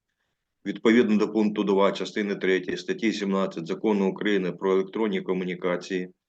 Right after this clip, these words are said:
підпункту два пункту два розділу п'ять порядку ведення реєстру постачальників електронних комунікаційних мереж та послуг та його форми, затвердженого постановою Національної комісії, що здійснює державне регулювання у сферах електронних комунікацій, радіочастотного спектра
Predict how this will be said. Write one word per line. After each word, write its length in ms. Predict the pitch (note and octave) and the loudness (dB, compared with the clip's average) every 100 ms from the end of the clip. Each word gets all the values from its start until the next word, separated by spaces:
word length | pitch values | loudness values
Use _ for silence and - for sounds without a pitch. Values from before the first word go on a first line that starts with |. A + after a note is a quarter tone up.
| _ _ _ | _ _ _
підпункту 540 | A2+ - B2 B2 A2 G#2+ | -2 0 2 4 4 4
два 260 | G#2 A2+ | 4 4
пункту 380 | A2 G#2+ G2+ G2+ | 4 0 0 -2
два 280 | G2 G#2+ G2+ | 0 2 4
розділу 480 | G#2 F#2 G2 F#2+ F#2+ | 2 0 -2 -2 -2
п'ять 300 | G#2 F#2 - | -2 -2 -2
порядку 420 | G2+ A2 G#2+ F#2+ | 0 0 -2 -2
ведення 400 | G#2 G2+ F#2 F#2 | 0 0 0 0
реєстру 480 | G2 G#2 G#2+ G#2+ - | 0 0 0 -4 -12
постачальників 720 | F#2 G#2 - A2 G2+ F#2+ F#2+ | -10 -8 -4 -2 -2 0 0
електронних 480 | F#2 F2 G#2+ G2 F#2 | 0 0 -2 -2 -2
комунікаційних 800 | G2 F#2+ F#2+ G2 F#2+ G#2 F#2 F#2+ | -4 -4 -4 -4 -2 -4 -4 -2
мереж 380 | G2 G2+ E2+ | 0 2 0
та 100 | - | -6
послуг 520 | - A2+ G2+ - - - _ - - _ | -6 -2 -2 -2 -8 -10 _ -20 -20 _
та 140 | A2 | 2
його 240 | G2+ G2+ G2+ | 6 6 4
форми, 480 | - G#2+ G#2 A2 G2 | 4 2 4 2 0
затвердженого 600 | G2+ G2+ G#2+ G2+ F#2 F#2+ | -2 2 2 2 -2 -4
постановою 680 | F#2+ - G#2 G#2 F#2+ F#2 | -4 -4 0 2 2 2
Національної 680 | F#2 F2+ G2 G2 G2 F2+ F2+ | 0 -4 -4 -2 -2 -2 -4
комісії, 560 | F2+ G2 G2 F#2 F2+ F2+ | -4 -2 0 -2 -2 -4
що 220 | F2 F2+ | -2 -6
здійснює 400 | F2+ G#2 G2+ G2 | -2 -2 0 -2
державне 440 | F#2 F#2 F#2+ G2 F#2+ | -2 -2 0 0 0
регулювання 560 | F#2+ F#2+ F#2+ G2+ F#2 | 2 2 2 0 -2
у 40 | F2+ | -6
сферах 400 | - G2 F#2 G2 | -2 -2 -2 -4
електронних 520 | F#2+ F2+ G#2 G2 F2+ | -6 -4 -4 -4 -4
комунікацій, 720 | F#2+ F#2+ F#2+ F#2+ G2+ F#2+ F#2+ | -6 -4 -4 -2 0 0 -2
радіочастотного 680 | F#2+ F2+ - - G2 F#2+ F#2 | -2 -4 -6 -4 -2 -2 -2
спектра 580 | - A2 G2+ - - | 0 0 0 0 -10